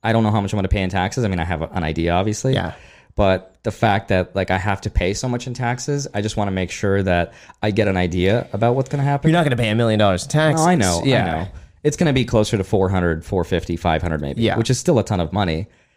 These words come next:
Speaker 1: I know I can invest the difference, but I don't know. There's still something that I'm holding off, and I'm just like, "You know what? I'm gonna wait,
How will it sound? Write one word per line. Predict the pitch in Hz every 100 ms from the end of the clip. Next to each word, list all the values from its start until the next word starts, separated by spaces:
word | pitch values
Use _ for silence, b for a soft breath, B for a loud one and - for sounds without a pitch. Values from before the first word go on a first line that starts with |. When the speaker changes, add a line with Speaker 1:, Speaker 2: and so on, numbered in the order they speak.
| b
Speaker 1:
I | 135
know | 156
I | 151
can | -
invest | 110 110 107 -
the |
difference, | 98 104 101 143 151 -
but | - 101 92 - B B -
I | 107
don't | 101
know. | 90
There's | 101 110
still | - 120
something | 123 113 104
that | 95 92
I'm |
holding | 85 110 104 95
off, | 87 87
and | 92
I'm | 87
just | -
like, | 95 95
"You |
know | 131
what? | 139
I'm | 143
gonna | 147
wait, | 101 104 -